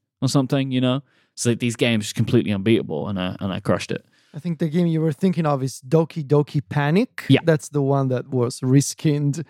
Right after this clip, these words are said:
Speaker 1: Yeah.
Speaker 2: as Super
Speaker 1: Doki
Speaker 2: Yeah.
Speaker 1: Doki Panic. Super Mario Brothers two is fantastic and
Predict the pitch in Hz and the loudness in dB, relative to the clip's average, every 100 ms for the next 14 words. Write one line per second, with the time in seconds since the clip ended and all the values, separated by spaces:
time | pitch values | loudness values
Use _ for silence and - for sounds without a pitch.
0 | _ 120 107 - _ _ 170 139 - - | _ 2 2 0 _ _ 0 0 0 -4
1 | 151 160 127 - _ _ _ _ 135 135 | 0 0 0 -4 _ _ _ _ -4 0
2 | 160 143 143 147 139 139 - - - - | 2 2 2 2 0 0 -6 -6 -4 0
3 | 170 165 185 185 180 175 170 160 143 147 | 2 2 0 0 0 2 2 0 -2 0
4 | 143 139 131 - 143 120 101 98 101 - | 2 2 -2 -2 0 2 2 -2 -6 -10
5 | _ _ _ - 113 - 127 117 127 127 | _ _ _ 0 0 0 0 0 0 -2
6 | - 87 85 - - _ 110 | 0 -2 -2 -4 -14 _ 0